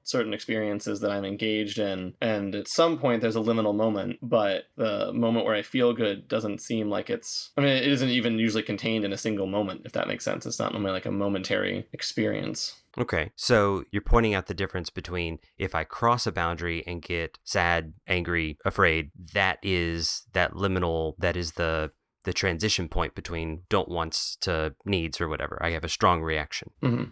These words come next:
Speaker 2: But if it's a positive thing, it's because I'm already in the land doing good stuff.
Speaker 1: If you think about the lands as you laid them out,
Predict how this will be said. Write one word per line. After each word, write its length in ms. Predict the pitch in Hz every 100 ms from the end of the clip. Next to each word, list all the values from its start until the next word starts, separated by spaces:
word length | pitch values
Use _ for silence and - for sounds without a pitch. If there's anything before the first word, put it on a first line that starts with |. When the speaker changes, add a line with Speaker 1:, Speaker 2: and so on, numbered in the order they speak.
| -
Speaker 2:
But 340 | 95 92 85 -
if 320 | 92 82 - -
it's 160 | 87
a 40 | 87
positive 640 | - 147 170 143 95 80
thing, 380 | - 80 76 76
it's 160 | - -
because 260 | 95 92 87
I'm 140 | 82
already 320 | 90 90 87
in 200 | 87 95
the 80 | 98
land 440 | 85 87 90 90 78
doing 280 | 85 87 85
good 180 | 90 -
stuff. 360 | 90 - - _ _ -
Speaker 1:
If 160 | 139 143
you 100 | 160
think 140 | 175
about 300 | 160 151 131
the 60 | 120
lands 260 | 117 117
as 80 | 110 117
you 80 |
laid 180 | 113 110
them 120 | 104
out, 280 | 110 101 -